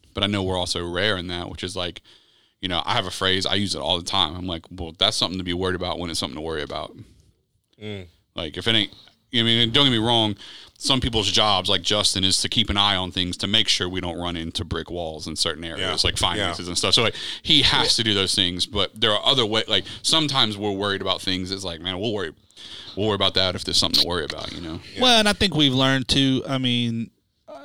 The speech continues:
Speaker 3: yeah, especially from a personality perspective, some people are naturally more
Speaker 1: Right, right.
Speaker 3: You know, it's not their fault. It's not, and it's not necessarily wrong of them. Like, it's not wrong. It's not
Speaker 1: Sure,
Speaker 3: like a
Speaker 1: yeah.
Speaker 3: right or wrong.
Speaker 1: Cautious people are
Speaker 3: Um,
Speaker 1: good, can,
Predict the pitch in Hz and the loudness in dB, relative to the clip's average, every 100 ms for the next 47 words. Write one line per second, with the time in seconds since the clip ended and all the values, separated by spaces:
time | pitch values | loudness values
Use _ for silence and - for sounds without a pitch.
0 | 285 - 151 139 123 - 143 - 127 120 | -16 -6 0 2 2 2 2 2 0 -2
1 | 120 113 - 131 120 117 120 117 113 113 | -4 -4 -4 -4 -2 0 0 -2 -4 -6
2 | 107 117 110 - 127 131 123 120 113 110 | -6 -4 -4 -4 -2 -2 -2 -2 0 -2
3 | 113 117 - 113 110 110 110 110 107 - | -2 -2 -2 -2 -2 -2 -2 0 -2 -6
4 | _ _ _ _ _ - 95 98 92 90 | _ _ _ _ _ -10 -4 -4 -4 -8
5 | _ 98 123 117 113 143 131 123 110 - | _ -2 2 2 2 2 2 0 -2 2
6 | 147 139 135 123 151 151 160 160 143 156 | 4 4 0 0 2 4 4 2 2 2
7 | 175 147 151 120 117 151 147 120 107 107 | 0 2 2 4 2 2 0 -2 -4 -6
8 | 104 101 104 95 107 120 107 131 127 135 | -8 -6 -8 -6 -2 0 2 2 2 2
9 | 127 135 160 120 123 117 110 113 113 - | 4 4 4 4 2 2 4 2 0 -4
10 | - 113 117 - 127 123 107 107 135 139 | -2 0 0 -2 2 2 2 0 -2 -4
11 | 131 143 | -2 -2